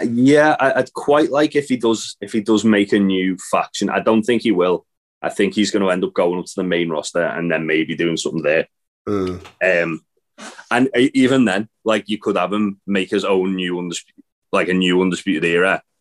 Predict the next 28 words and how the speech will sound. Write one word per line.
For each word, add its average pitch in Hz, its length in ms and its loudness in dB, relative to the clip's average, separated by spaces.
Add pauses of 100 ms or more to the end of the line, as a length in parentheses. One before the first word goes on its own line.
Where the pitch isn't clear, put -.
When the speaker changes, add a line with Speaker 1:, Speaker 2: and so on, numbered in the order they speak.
Speaker 2:
Yeah. 87 240 -2
Speaker 1:
or 87 140 0
new 90 160 -4
faction 92 600 -2 (680)
on 98 160 2
the 98 60 4
main 90 260 0
roster 85 500 -2 (800)
with 90 240 -2
guys 87 300 0
that 73 120 -6
aren't 85 220 -6
getting - 200 -6
utilized 85 500 0
as 87 100 -6
much 90 220 -4
as - 60 -12
they - 80 -4
should - 220 -2
be. 87 200 -2 (260)
Speaker 2:
Yeah. 76 220 -4 (560)
Speaker 1:
Like 82 260 0
a 90 60 0
Murphy, 82 460 0
like 82 220 0
an 85 80 -4
Alistair 82 360 -4
Black. 82 300 -2